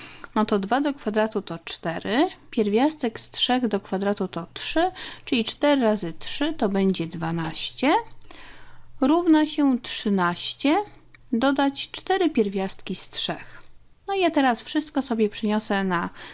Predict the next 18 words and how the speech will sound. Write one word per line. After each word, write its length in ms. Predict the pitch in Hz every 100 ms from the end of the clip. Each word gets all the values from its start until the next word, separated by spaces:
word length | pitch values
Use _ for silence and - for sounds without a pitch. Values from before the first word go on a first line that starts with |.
| -
stronę 460 | - - 196 175
lewą 460 | 190 294 311 269 254
i 160 | 302 320
zredukuję 600 | 254 214 196 208 214 202
wyrazy 380 | 190 180 185 175
podobne. 500 | 185 185 180 - - - - - - - -
Czyli 220 | - 233
mamy 320 | 214 180 170 - -
a 120 | 311
kwadrat 720 | 330 - 226 202 226 277 311
plus 380 | - 220 208 -
cztery 400 | - - 302 330
pierwiastki 760 | 320 208 196 240 262 - -
z 140 | - -
trzech 460 | - - 208 - -
a 300 | 214 190 208 349 - - - - - -
plus 400 | - 277 359 277
dwanaście, 1000 | 202 220 214 175 170 - - 196 240